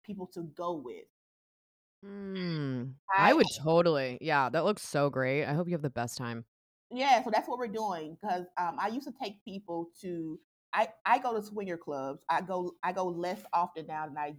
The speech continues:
Speaker 1: did, uh, pre-covid.
Speaker 2: Mm-hmm.
Speaker 1: But before covid, when I was going, I used to, like,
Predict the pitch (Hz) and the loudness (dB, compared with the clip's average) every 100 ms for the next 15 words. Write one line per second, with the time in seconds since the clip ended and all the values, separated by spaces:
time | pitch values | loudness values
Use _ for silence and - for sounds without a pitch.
0 | - 165 156 _ _ _ - 156 143 - | -8 -8 -8 _ _ _ 0 0 0 -6
1 | _ _ _ _ - 220 208 185 165 127 | _ _ _ _ -6 -4 -2 -2 -2 -4
2 | 131 _ _ _ - 156 170 160 143 143 | -10 _ _ _ -8 -4 -2 -2 -4 -6
3 | - _ 233 247 185 175 - _ _ - | -8 _ 8 10 10 2 -6 _ _ -8
4 | 233 208 185 - - 294 349 220 175 160 | -6 0 0 -2 0 2 2 -2 -4 -4
5 | 170 156 156 - 151 156 - 180 208 185 | -4 -4 -6 -8 -8 -6 -4 -4 -4 0
6 | 165 160 | 2 0